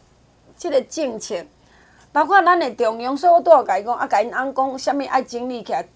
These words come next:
讲互大家听。我无甲你讲好甲歹，但是我跟你讲，大概是安尼比拼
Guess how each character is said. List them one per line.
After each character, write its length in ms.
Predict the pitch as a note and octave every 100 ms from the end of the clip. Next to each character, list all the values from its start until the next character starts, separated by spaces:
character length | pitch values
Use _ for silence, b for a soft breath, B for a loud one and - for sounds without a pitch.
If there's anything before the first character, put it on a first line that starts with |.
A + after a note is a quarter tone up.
| -
讲 120 | D#4
互 100 | D4
大 160 | - -
家 20 |
听。 160 | A#3+ D#4
我 60 |
无 120 | D#4
甲 100 | A#3+
你 80 | G#3
讲 160 | A3 C4
好 140 | C4
甲 160 | A#3 A3
歹， 180 | A3 G3 _
但 140 | D4+
是 120 | D4
我 100 | B3
跟 140 | F#3 B3
你 80 | A#3+
讲， 180 | G3+ F3
大 120 | G3
概 160 | F3+ F3
是 160 | -
安 240 | F3 G#3 B3
尼 180 | A3 - _ -
比 160 | A3+
拼 260 | F#3 G3